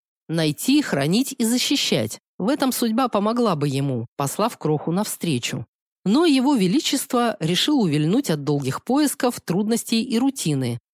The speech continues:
В результате получил не одну малышку, а три десятка.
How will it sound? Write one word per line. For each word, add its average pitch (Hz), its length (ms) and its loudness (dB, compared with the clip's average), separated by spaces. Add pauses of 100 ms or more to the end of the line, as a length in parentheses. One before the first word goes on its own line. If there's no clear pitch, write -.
(120)
В 175 60 -2
результате 196 640 0
получил 240 520 0
не 180 140 2
одну 156 300 0
малышку, 320 600 2 (300)
а 185 100 0
три 175 260 -2
десятка. 139 720 -2